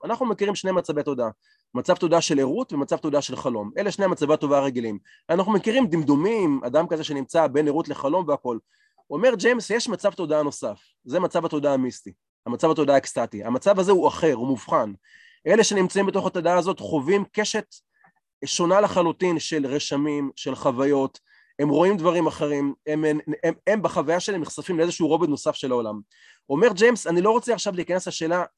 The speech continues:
נכון או לא נכון, אני, אני רק רוצה לראות, אני רוצה לבחון מה יוצא מזה, מה הם התוצאות, כלומר, מה הם רואים, האם אני יכול להשוות בין, בין אנשים שונים שעברו חוויה דתית, ולנסות לראות, אה, מכנה משותף ביניהם,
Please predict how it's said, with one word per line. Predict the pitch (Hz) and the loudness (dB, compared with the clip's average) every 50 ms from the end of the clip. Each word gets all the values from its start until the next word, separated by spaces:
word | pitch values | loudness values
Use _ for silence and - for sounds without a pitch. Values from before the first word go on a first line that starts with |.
| _ - | _ -6
נכון | 143 139 - - 185 185 160 | -6 -4 -2 -2 -2 0 2
או | 151 | 2
לא | 151 156 | 2 2
נכון, | 156 - - - 110 110 | 0 0 -4 -8 -10 -10
אני, | 113 123 - 180 - | -10 -8 -4 -4 -2
אני | 147 151 | 0 0
רק | 208 220 | 0 0
רוצה | 214 - 208 185 | -2 -4 -4 -2
לראות, | 160 156 180 - 151 - _ _ _ _ _ - | 0 2 2 2 0 0 _ _ _ _ _ -6
אני | - 151 | -4 -4
רוצה | 151 - - 233 | -2 0 0 -2
לבחון | 208 - - - 226 208 | -2 -2 0 0 0 2
מה | 190 196 196 | 2 2 2
יוצא | 185 - - 175 | 0 -2 -4 -4
מזה, | 156 151 123 98 104 98 _ - | -4 -4 -6 -8 -10 -16 _ -2
מה | 156 196 | 0 0
הם | 220 208 | 0 0
התוצאות, | - 185 160 - - 170 135 117 - | -2 -4 -6 -4 -2 -2 -2 -2 -2
כלומר, | - 135 135 | -2 -2 0
מה | 139 156 190 | 2 4 4
הם | 220 233 | 4 2
רואים, | 214 190 180 165 143 139 135 131 123 _ _ _ _ _ _ _ _ _ _ _ - | 2 0 0 0 0 -2 -4 -6 -8 _ _ _ _ _ _ _ _ _ _ _ -4
האם | 156 190 226 240 | -2 0 2 2
אני | 220 202 | 2 0
יכול | 185 - - 214 214 | 0 0 0 0 2
להשוות | 202 185 160 - - 156 147 202 196 175 | 2 2 0 0 -6 -6 -4 -6 -6 -4
בין, | 202 190 - - | -6 -8 -8 -6
בין | 143 175 185 196 190 | -4 -4 -2 -2 0
אנשים | 185 165 160 156 147 - 208 214 202 | -2 -2 0 -2 -4 -4 -6 -6 -6
שונים | - - 165 165 185 185 - | -6 -6 -6 -4 -4 -4 -4
שעברו | - 160 147 165 175 | -4 -4 -4 -4 -4
חוויה | 165 175 160 139 160 160 165 | -4 -4 -2 0 2 2 2
דתית, | 160 - - 175 196 - - _ _ _ _ _ _ | 0 -2 -2 -2 -4 -4 -8 _ _ _ _ _ _
ולנסות | 123 143 156 160 156 151 - 202 202 202 190 | 0 2 2 4 2 0 0 0 0 0 0
לראות, | 165 151 170 185 - 180 | 0 2 2 0 0 0
אה, | 170 156 | -2 -2
מכנה | 156 147 - 170 175 | -2 -2 -2 -4 -4
משותף | 170 - 160 139 - - - | -4 -6 -6 -4 -4 -4 -4
ביניהם, | 143 151 147 139 135 131 131 | -4 -4 -4 -4 -4 -4 -6